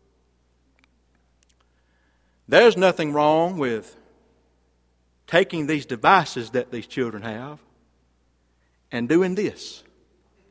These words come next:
There's nothing wrong with that. There's nothing wrong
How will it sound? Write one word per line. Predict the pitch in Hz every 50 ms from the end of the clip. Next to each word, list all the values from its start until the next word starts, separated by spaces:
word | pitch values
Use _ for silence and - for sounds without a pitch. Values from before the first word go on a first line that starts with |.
| _ _ _ _ _ _ _ _ _ _ _ _ _ _ _ _ _ _ _ _ _ _ _ _ _ _ _ _ _ _ _ _ _ _ _ _ _ _ _ _ _ _ _ _ _ _ _ _ _ _ -
There's | 156 196 220 180
nothing | 220 233 226 247 233 220
wrong | 240 254 262 220
with | 160 123
that. | 117 101 92 - - _ _ _ _ _ _ _ _ _ _ _ _ _ _ _ _ _ _ _ _ _ _ _ _ _ _ _ _ _ _ _ _ _ _ _ _ _ _ _ _ _ _ _ _ _ _ _ _ _ _ _ _ _ _ _ _ -
There's | 117 151 214 233 214 175 147
nothing | 170 208 226 208 220 185 170 165
wrong | 175 208 247 254 214 170 156 156 175 190 208 196